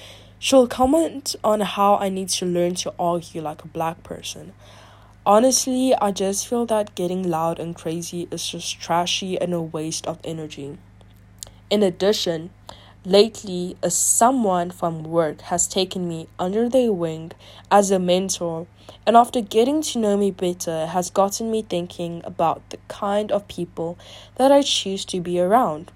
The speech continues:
Okay, slay. Big slay. And because of this, I don't see myself living with my roommate for much longer. My roommate is not a bad person, and honestly, because of her, I might not even had,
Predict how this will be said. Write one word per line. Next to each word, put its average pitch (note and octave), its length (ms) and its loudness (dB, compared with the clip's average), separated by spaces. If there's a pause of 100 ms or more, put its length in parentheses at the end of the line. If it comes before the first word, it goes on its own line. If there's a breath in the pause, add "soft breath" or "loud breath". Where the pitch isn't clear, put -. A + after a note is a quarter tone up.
(120)
Okay, A#3 340 4
slay. D#3+ 460 -2 (260)
Big F3 160 -4
slay. D3+ 320 -4 (800 loud breath)
And A#3 160 6
because C#4 360 4
of C4 140 4
this, F#3+ 420 0 (100)
I G3+ 120 4
don't G#3 360 4
see - 220 -2
myself F#3+ 580 -2
living G#3 340 4
with A#3 200 2
my G#3+ 100 4
roommate E3+ 500 -2
for F#3+ 220 -4
much E3 400 -4
longer. F3 540 -4 (880)
My G#3+ 140 4
roommate A3+ 440 6
is G3+ 220 -2
not G3 220 2
a B3 40 0
bad F3+ 280 2
person, E3 420 -8
and F#3 160 -6
honestly, B3+ 480 -2
because C4+ 400 -6
of C4 140 0
her, F3+ 260 -2 (480 loud breath)
I A#3+ 60 0
might C4 220 4
not C#4+ 200 2
even B3 240 2
had, G#3 480 2